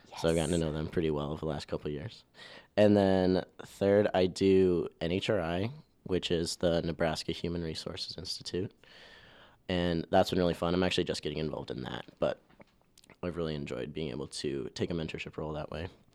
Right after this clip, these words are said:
Speaker 1: And, um, I guess the other two, my other two involvements, I haven't been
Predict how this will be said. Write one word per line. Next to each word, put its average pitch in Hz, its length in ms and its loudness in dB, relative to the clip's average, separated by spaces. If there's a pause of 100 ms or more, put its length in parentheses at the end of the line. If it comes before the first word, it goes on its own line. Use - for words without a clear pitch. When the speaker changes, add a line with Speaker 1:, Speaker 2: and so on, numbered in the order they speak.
(600)
Speaker 1:
And, 98 720 6 (200)
um, 87 520 -2 (1160)
I 98 100 2
guess 110 320 6
the 104 160 2
other 113 200 8
two, 107 680 4
my 95 160 2
other 95 220 4
two - 140 -2
involvements, 78 480 -2
I 82 80 2
haven't 78 220 0
been 71 220 -4